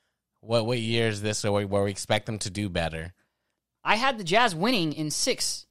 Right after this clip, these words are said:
Speaker 2: in this series. I think Utah lost that game more than Dallas won that game when I was looking back at it. There was a costly turnover by Mike Conley. Bogdanovich, he missed that shot. That was a great look, though. Did you see that?
Speaker 1: No, I didn't watch this game, actually.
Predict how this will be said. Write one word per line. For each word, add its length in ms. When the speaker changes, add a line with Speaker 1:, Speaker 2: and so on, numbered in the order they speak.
Speaker 2:
in 80
this 140
series. 500
I 120
think 360
Utah 480
lost 360
that 180
game 220
more 180
than 100
Dallas 280
won 140
that 180
game 240
when 120
I 60
was 140
looking 240
back 200
at 100
it. 100
There 100
was 100
a 40
costly 400
turnover 440
by 140
Mike 220
Conley. 560
Bogdanovich, 600
he 120
missed 220
that 160
shot. 400
That 100
was 80
a 40
great 220
look, 180
though. 280
Did 120
you 60
see 120
that? 220
Speaker 1:
No, 240
I 120
didn't 240
watch 220
this 120
game, 180
actually. 560